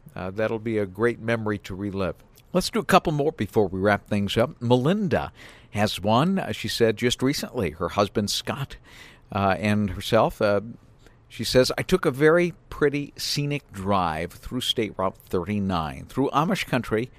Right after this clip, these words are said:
over the weekend. Enjoyed that very much." Catherine says,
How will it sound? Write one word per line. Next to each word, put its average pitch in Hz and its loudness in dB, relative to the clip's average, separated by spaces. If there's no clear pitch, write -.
over 117 0
the 147 -2
weekend. 131 -4
Enjoyed 87 0
that 101 0
very 113 2
much." 196 -4
Catherine 165 4
says, 123 4